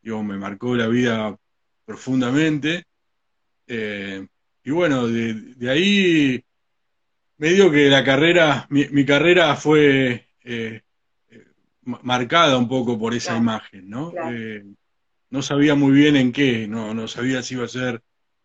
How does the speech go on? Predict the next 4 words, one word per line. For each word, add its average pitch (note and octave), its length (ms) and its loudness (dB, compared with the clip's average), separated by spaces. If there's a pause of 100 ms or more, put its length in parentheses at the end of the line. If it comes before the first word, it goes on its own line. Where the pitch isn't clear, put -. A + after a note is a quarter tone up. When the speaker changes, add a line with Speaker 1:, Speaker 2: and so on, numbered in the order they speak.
Speaker 1:
la A#2 120 -8
docencia, A#2 1200 0
el, G2+ 440 -18 (340)
eh, G2+ 380 -20